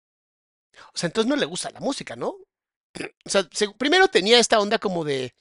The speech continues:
"Yo quiero el éxito". Y ahora es, "Pero si lleno estadios, no importa". Y es como de,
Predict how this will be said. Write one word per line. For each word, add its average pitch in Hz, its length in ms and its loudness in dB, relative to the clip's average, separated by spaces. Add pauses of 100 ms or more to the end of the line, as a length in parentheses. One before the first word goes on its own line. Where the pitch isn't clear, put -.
(440)
"Yo 214 180 2
quiero 247 240 4
el 196 100 4
éxito". 131 420 -6 (920)
Y 180 100 4
ahora 226 220 10
es, 220 220 4 (240)
"Pero 269 160 4
si 262 140 -2
lleno 349 160 6
estadios, 254 440 4
no 208 60 2
importa". 175 340 -2
Y 165 40 -2
es 160 60 -6
como 240 140 4
de, 156 140 2